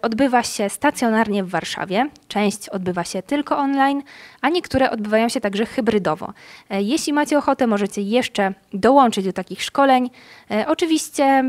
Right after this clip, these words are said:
e, te szkolenia nie są tylko i wyłącznie w październiku, one odbywają się cyklicznie i następna taka porcja szkoleń będzie już w listopadzie, e, a kolejne w grudniu. Więc jeśli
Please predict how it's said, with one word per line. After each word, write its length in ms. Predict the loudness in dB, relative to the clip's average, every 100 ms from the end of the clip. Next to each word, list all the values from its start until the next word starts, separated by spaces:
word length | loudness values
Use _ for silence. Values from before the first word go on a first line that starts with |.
| -2 -4
e, 120 | -2
te 100 | -2
szkolenia 380 | -2 2 2 2
nie 260 | 2 2 0
są 200 | 0 0
tylko 280 | 0 2
i 80 | 0
wyłącznie 300 | -2 -4 -6
w 60 | -2
październiku, 580 | -2 0 -2 -2 -4 -2
one 180 | 0
odbywają 360 | 0 0 2 0
się 140 | -2
cyklicznie 640 | -6 -6 -6 -6 -4 -4 -4 -10 -12 -2
i 60 |
następna 460 | -2 0 0 0 -2
taka 200 | -4 -4
porcja 420 | 2 2 2 0
szkoleń 380 | 2 4 4 4
będzie 220 | 2 0
już 140 | -4
w 140 | -4 -2
listopadzie, 720 | -2 0 0 2 2 2 0 -2 -18 -20 _
e, 180 | -2 0 2
a 120 | 2
kolejne 480 | 4 4 4 4 0
w 80 |
grudniu. 500 | 0 0 0 -4 -12 -12 -18 -6
Więc 320 | -6 -6 -8
jeśli 640 | -8 -2 -4 -2 -2 -2